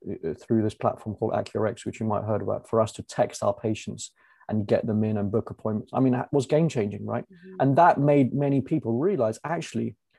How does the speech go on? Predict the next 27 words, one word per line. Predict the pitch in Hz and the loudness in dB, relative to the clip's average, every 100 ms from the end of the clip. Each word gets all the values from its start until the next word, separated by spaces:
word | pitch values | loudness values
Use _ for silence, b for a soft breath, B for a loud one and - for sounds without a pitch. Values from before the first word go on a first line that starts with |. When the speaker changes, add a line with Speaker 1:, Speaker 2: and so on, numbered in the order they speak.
| _ - | _ 0
Speaker 1:
it's | 170 170 | 0 4
not | 226 - | 4 6
very | 131 120 | 6 4
difficult | 104 107 - 110 _ - | 2 -4 -6 -10 _ -10
to | - | -4
use | 110 104 - | -2 -2 -4
technology. | 113 113 107 101 - | -6 -4 -2 -4 -4
If | 131 | -4
technology | - 151 180 196 190 127 | -2 4 6 8 6 4
is | |
built | 107 147 127 - | 4 4 4 4
well, | 110 110 85 170 _ _ - | 2 4 4 0 _ _ -6
if | 120 | -4
it | 120 | -4
responds | 113 113 - 143 135 - | -4 -8 0 2 2 -2
to | 113 | -4
the | 110 | -2
user, | 104 110 98 107 107 | 0 0 0 -2 -2
if | - | -6
it | - - | -8 -2
is | 120 | -2
built | 101 - 120 117 - _ _ _ - | 0 2 2 0 -8 _ _ _ 2
bottom-up | 139 139 123 - | 2 2 0 0
innovation | 113 107 107 - 104 | -4 -4 -4 -6 -8
like | - | -8
AccuRx | 107 - 104 104 - | -8 -6 -6 -6 -6
has, | 98 107 | -8 -8